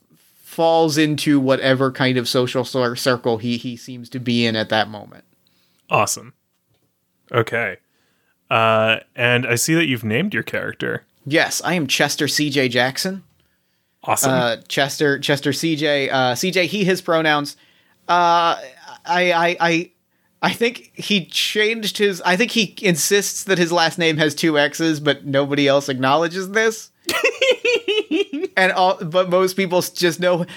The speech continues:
Speaker 1: I think also very few people know his last name is Jackson, period. And then if they find it out, he tells them that it's spelled with two X's.
Speaker 2: Mm-hmm. Excellent.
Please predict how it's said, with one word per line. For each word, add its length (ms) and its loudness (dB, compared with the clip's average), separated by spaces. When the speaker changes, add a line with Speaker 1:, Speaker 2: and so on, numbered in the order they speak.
Speaker 1:
I 120 2
think 200 0
also 300 2
very 240 0
few 160 -2
people 260 0
know 360 2
his 200 0
last 280 0
name 180 0
is 140 -2
Jackson, 640 0
period. 640 0
And 160 2
then 100 4
if 140 0
they 100 4
find 360 2
it 80 2
out, 240 4
he 120 -2
tells 280 2
them 120 -2
that 140 0
it's 160 -4
spelled 320 2
with 140 -6
two 220 -4
X's. 480 -8
Speaker 2:
Mm-hmm. 400 2
Excellent. 680 -4